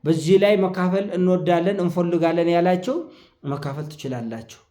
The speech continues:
መሄድ ትችላላችሁ፣ አልተኮለከላቸውም። ነገር ግን ስርዓቱ መንፈሳዊ ነው ወይም ደግሞ ሃይማኖታዊ የዋቄፈና ሃይማኖታዊ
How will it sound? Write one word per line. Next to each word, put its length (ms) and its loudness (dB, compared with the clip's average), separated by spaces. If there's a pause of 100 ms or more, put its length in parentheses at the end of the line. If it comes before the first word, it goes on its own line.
(680)
መሄድ 400 0
ትችላላችሁ፣ 760 -8 (100)
አልተኮለከላቸውም። 1000 -6 (360)
ነገር 260 0
ግን 220 -2
ስርዓቱ 500 -4 (720)
መንፈሳዊ 720 0 (140)
ነው 140 -8 (120)
ወይም 220 -4
ደግሞ 200 -4 (100)
ሃይማኖታዊ 720 0 (480)
የዋቄፈና 560 -2
ሃይማኖታዊ 580 -4